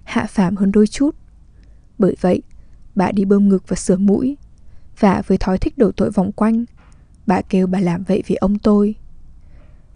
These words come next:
Quả tình tôi biết tỏng không phải vậy. Tôi nghĩ là tôi hiểu ông hơn bà, ở một khía cạnh nào đó.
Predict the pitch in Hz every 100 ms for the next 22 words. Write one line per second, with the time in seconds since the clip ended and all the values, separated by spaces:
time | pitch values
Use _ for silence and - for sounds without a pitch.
0 | - - 175 - 190 - 190 254 - 202
1 | 208 208 208 220 190 196 - - - -
2 | - - - - - - - - - -
3 | - - - 180 180 190 240 190 233 208
4 | 214 - 202 220 220 202 180 202 - -
5 | - - - 196 190 - 190 - - 190
6 | 180 190 170 196